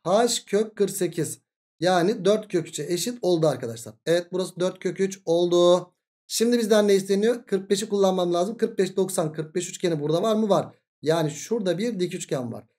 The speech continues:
E, burası dört kök üç, dört kök üç ise x de neye eşit olacaktır? Dört kök üçün kök iki katına eşit olacaktır. O da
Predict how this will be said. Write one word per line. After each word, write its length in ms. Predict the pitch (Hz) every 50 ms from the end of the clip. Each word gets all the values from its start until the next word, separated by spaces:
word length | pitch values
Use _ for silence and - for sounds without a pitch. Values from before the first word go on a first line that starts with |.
| _ _ _ -
E, 120 | 147 143 151
burası 260 | 196 220 208 214 -
dört 220 | 208 208 208 208
kök 140 | - 190 -
üç, 140 | - - -
dört 220 | 196 196 196 196
kök 100 | - 175
üç 80 | 160 -
ise 220 | - 165 156 156 -
x 240 | 196 208 196 - -
de 140 | 190 175 175
neye 220 | 170 175 196 226
eşit 180 | 233 233 - -
olacaktır? 600 | 208 190 160 160 165 156 160 - 226 226 180 156
Dört 280 | 165 208 226 233 - -
kök 180 | 175 151 -
üçün 380 | 139 - - 180 214 247 247 240
kök 240 | - - 175 165 -
iki 200 | _ _ _ -
katına 300 | 190 170 160 - 143 139
eşit 220 | 135 127 - -
olacaktır. 420 | 139 135 131 143 151 151 - - 220
O 120 | 202 180
da 320 | 190 208 220 214 - _